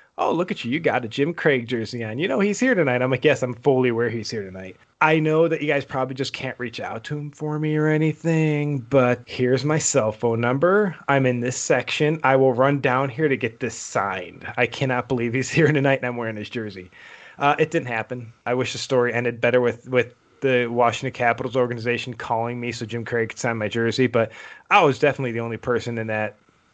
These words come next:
you know, twenty thousand seat arena wearing a U S A Jim Craig jersey that night. So I was like, I was really hoping I'd get the call out, but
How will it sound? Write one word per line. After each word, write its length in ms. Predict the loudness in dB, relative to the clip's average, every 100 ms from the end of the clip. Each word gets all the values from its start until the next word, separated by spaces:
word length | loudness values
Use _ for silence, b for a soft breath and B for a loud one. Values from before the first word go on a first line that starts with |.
| _ -4
you 100 | -2
know, 180 | 0 -2
twenty 360 | -4 -2 -2
thousand 400 | 0 2 2 0
seat 240 | -6 -6 -4
arena 320 | -4 -4 -4
wearing 280 | -4 -6 -4
a 200 | -6 -8 b b b b b
U 260 | -2 4 6
S 160 | 6
A 240 | 4 2 0 _
Jim 240 | -6 -4 -4
Craig 320 | -2 -2 -2
jersey 280 | -4 -6 -6
that 180 | -6 -6
night. 280 | -10 -10 -4
So 220 | 2 2
I 40 |
was 120 | 2
like, 220 | 0 -4 -8 b b b b b
I 40 | -4
was 140 | 0
really 200 | 2 2
hoping 360 | 2 0 0 -4
I'd 160 | -6
get 160 | -6 -8
the 60 | -6
call 340 | 0 2 2
out, 280 | -2 -6 -4
but 240 | -6 -6